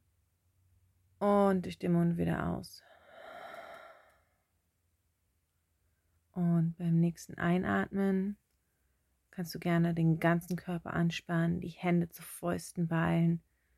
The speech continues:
alles anspannen, fühle diese starken Emotionen, fühle alles, was gerade hart ist. Und atme wieder aus und lass alles los.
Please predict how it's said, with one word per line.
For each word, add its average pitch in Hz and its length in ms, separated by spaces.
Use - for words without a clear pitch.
alles 185 300
anspannen, 180 1040
fühle 180 800
diese 165 300
starken - 440
Emotionen, 180 760
fühle 185 320
alles, 180 280
was 180 200
gerade 170 340
hart 175 300
ist. 165 400
Und 208 200
atme 170 300
wieder 151 260
aus 165 260
und 185 120
lass 160 200
alles - 300
los. - 380